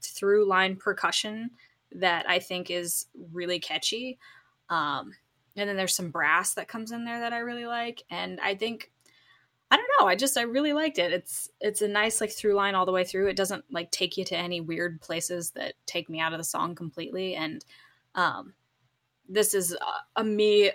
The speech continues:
preference thing, but, um, I liked it enough to watch a live performance, and that really kind of pushed it over the edge because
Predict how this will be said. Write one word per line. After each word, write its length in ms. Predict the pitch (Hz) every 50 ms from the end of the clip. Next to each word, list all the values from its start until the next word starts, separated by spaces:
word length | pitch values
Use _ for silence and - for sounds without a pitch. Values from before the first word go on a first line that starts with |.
| - _
preference 560 | - - 190 190 - 190 180 170 165 - -
thing, 360 | - 175 165 170 170 170 175 -
but, 260 | 170 185 170 160 - - -
um, 360 | - 196 180 165 156 - - _ _ _ _ _ _ _ _ _ _ _ _ -
I 100 | 214 220
liked 200 | 220 226 226 - 254
it 60 | 208
enough 260 | 214 214 202 196 196 -
to 160 | - - 214
watch 420 | 190 190 185 185 185 - - - -
a 100 | - 190
live 480 | 175 175 170 170 180 190 208 214 - _
performance, 720 | - 247 - 285 285 311 311 320 320 311 320 302 - - -
and 160 | - 196 196 196
that 140 | 190 180 185
really 220 | 190 190 190 190
kind 180 | - - 196 190
of 80 | 180 -
pushed 300 | - - 196 185 - -
it 80 | 180
over 220 | 185 180 165 175 185
the 160 | 170 170 -
edge 280 | 170 170 180 180 175 185
because 540 | 185 175 - 180 175 175 170 170 - -